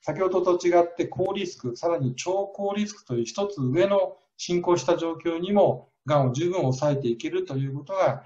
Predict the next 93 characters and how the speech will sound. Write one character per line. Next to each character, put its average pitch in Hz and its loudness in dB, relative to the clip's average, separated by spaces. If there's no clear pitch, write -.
え 127 -4
ー、 127 -2
こ 175 -4
れ 175 0
も 175 0
北 170 -2
里 135 -2
の、 151 -2
え 127 -12
ー、 120 -12
治 - -12
療 131 0
成 127 -4
績 123 -10
で 151 -2
分 117 0
か - -6
っ - -14
て 107 -20
お 101 -20
り - -20
ま - -20
す。 - -20
え 117 -8
ー、 120 -8
長 233 2
所 214 0
と 180 2
し - -2
て 190 0
は、 180 8
短 190 -2
期 - -8
間 165 2
に 123 2
光 190 -2
線 220 2
量 151 4
を 120 2
照 127 -2
射 127 -2
す - -10
る 143 -4
と 135 -6
い 120 0
う 117 -4
こ 127 -6
と 165 0
で、 - -2
前 143 0
立 151 -4
腺 160 -2
が 135 2
ん 127 2
に 123 0
対 127 -2
す 165 -8
る 135 -2
高 - -6
い 131 -2
治 117 -10
療 117 -6
効 117 -8
果 113 -14
が 107 -8
あ - -10
る - -18
こ - -20
と 120 -16
や、 165 4
え 117 -8
ー、 139 -4
例 196 4
え - 6
ば 139 4
前 143 0
立 151 -4
腺 151 -4
の 147 -4
外 202 -2
に 123 2
浸 135 0
潤 131 4
を 127 2
し - -6
て 131 -8
し 131 -6
ま 127 0
っ 127 -6
た 127 -8
が 127 -2
ん 127 0
や、 160 2